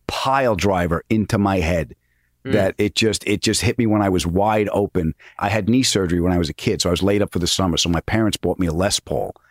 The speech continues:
Speaker 1: and it looked like, it was a Sunburst Les Paul, which is
Speaker 2: Mm,
Speaker 1: pretty
Speaker 2: the
Speaker 1: standard.
Speaker 2: guitar.
Speaker 1: Yes,
Speaker 2: Yeah.
Speaker 1: stan-, standard rock and roll equipment, right? Uh, so I was laid up. I listened to that album, and I saw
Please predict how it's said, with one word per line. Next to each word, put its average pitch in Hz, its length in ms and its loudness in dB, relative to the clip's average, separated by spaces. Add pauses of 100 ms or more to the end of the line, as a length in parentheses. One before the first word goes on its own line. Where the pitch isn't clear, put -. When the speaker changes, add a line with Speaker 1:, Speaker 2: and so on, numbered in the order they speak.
(140)
Speaker 1:
and 110 120 -2
it 95 100 -6
looked 110 340 0
like, 71 220 0
it 110 40 0
was 107 100 2
a - 20 0
Sunburst 127 400 0
Les 131 180 2
Paul, 71 240 -6 (440)
which 113 180 0
is 117 80 0
Speaker 2:
Mm, 143 60 -6
Speaker 1:
pretty 143 140 0
Speaker 2:
the - 120 0
Speaker 1:
standard. 117 140 4
Speaker 2:
guitar. 117 480 2
Speaker 1:
Yes, 139 260 2
Speaker 2:
Yeah. - 60 -4
Speaker 1:
stan-, 139 260 0
standard 127 460 0
rock 107 160 2
and 104 100 2
roll 87 140 2
equipment, - 360 -6 (120)
right? 92 200 0 (200)
Uh, 101 160 0
so 123 120 0
I 120 40 2
was 110 100 0
laid 117 240 4
up. 120 340 0
I 101 60 0
listened 104 240 2
to 98 60 0
that 95 160 4
album, 95 280 2
and 82 120 0
I 82 40 0
saw 90 420 0